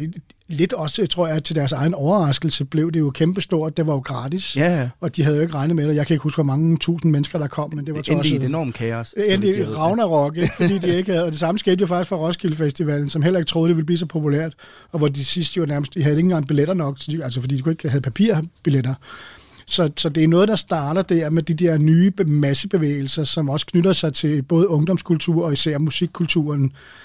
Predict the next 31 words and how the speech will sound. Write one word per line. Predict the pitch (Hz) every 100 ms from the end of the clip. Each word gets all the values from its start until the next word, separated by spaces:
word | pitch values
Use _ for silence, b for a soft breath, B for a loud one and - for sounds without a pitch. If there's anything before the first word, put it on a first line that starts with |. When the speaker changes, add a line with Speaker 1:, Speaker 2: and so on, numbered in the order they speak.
| -
Speaker 2:
Mm. | 120 139
Speaker 1:
som | 156 151
jo | 139
også | 151 208
ændrer | 170 147 165
karakter | 151 156 135 - 156 135
fra, | 135 160 147 131
øh, | 127 120
altså | 123 143
sidst | - 160 -
i |
halvtredserne | 143 147 - 143 143 170 170
og | 147
frem | - 139 151
efter, | 143 139 - 160 B B B B B _
hvor | 160 143
popmusik | - 147 - 180 - 170 147 -
indtil | 170 175 180
da | 160 135 151
jo | 170 147
i |
virkeligheden | 139 151 175 160
havde | 143 139
meget | 131 160
været | 160 147
noget | 143 143 143
sådan | 160 143
kommercielt | - 156 135 - 185 185 175 160
og |
lidt | 151 147
bekræftende, | 151 - 147 151 - - 190 165 151